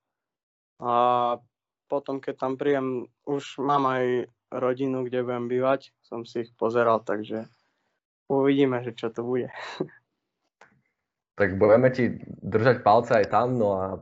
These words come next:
Speaker 2: posledným bodom tohto rozhovoru je klasický, a, klasický taký kvíz. A náš, ktorý pripravujeme pre každého hokejistu, tak na mieru v úvodzovkách poviem, že aj niečo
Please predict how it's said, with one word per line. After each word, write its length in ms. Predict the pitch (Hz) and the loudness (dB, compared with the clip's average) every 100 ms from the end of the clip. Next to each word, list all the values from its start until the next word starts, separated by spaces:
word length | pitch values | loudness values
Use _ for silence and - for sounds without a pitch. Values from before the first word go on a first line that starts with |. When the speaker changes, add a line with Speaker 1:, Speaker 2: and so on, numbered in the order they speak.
| _ | _
Speaker 2:
posledným 640 | - 110 - 113 98 104 90 | -4 -2 2 2 2 0 4
bodom 320 | 110 104 104 | 4 4 0
tohto 320 | 104 - 98 | -2 -2 0
rozhovoru 540 | 101 104 107 107 107 101 | 0 0 -2 0 2 2
je 160 | 95 95 87 - | 2 2 0 -2
klasický, 800 | 95 95 98 - - 92 85 - | -2 -2 -6 -12 -6 -4 -4 -4
a, 400 | 85 85 82 80 _ 90 - - - | -4 -4 -6 -8 _ -20 -20 -20 -6
klasický 480 | 95 95 104 - 98 | -4 -2 -4 -4 -4
taký 220 | 98 104 | -2 -4
kvíz. 420 | 101 113 120 - _ - - - _ _ - | 0 2 2 -2 _ -20 -20 -20 _ _ -4
A 100 | 90 92 92 92 92 90 90 82 - - | 0 2 2 2 2 2 0 -2 -6 -4
náš, 340 | 98 107 120 | 0 2 2
ktorý 240 | - 104 98 | 0 0 0
pripravujeme 560 | 107 110 110 110 104 | -2 2 4 4 2
pre 80 | 104 | 0
každého 380 | 107 107 107 101 | 0 2 2 2
hokejistu, 640 | 107 104 - 113 113 110 - _ _ 113 104 | 0 -2 -4 -6 -4 -4 -8 _ _ -8 -4
tak 160 | 110 104 | 0 2
na 160 | 107 113 | 4 6
mieru 320 | 113 113 120 | 6 6 4
v 60 | 107 | 2
úvodzovkách 400 | 104 104 101 - | 2 0 -4 0
poviem, 480 | 107 104 120 117 | 2 4 2 -2
že 320 | 92 90 87 90 | -2 -4 -2 0
aj 160 | 95 | 2
niečo 260 | 104 104 | 2 -2